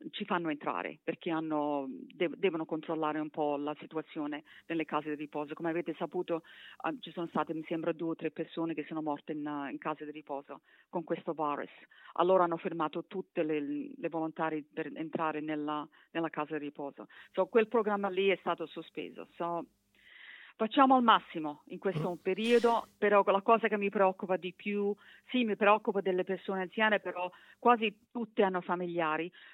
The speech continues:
Speaker 1: Quelli che non hanno familiari, e noi una, abbiamo una lista che teniamo sempre in considerazione delle persone che non hanno nessuno. E, e loro, per loro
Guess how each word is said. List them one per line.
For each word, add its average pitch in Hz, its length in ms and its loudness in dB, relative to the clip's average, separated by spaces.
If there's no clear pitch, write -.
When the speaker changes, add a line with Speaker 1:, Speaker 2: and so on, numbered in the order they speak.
Speaker 1:
Quelli 269 340 6
che 254 140 2
non 208 180 2
hanno 196 220 4
familiari, 180 560 0
e 190 140 -4
noi 214 340 6
una, 202 220 2
abbiamo 208 340 2
una 190 140 -2
lista 170 520 -4
che 214 500 8
teniamo 202 520 0
sempre 190 640 0
in 208 120 -8
considerazione 185 920 0
delle 202 160 0
persone 240 360 0
che 220 120 -2
non 180 180 0
hanno 202 360 0
nessuno. 180 720 -6
E, 190 500 6
e - 80 4
loro, 220 280 4
per 208 180 0
loro 233 420 8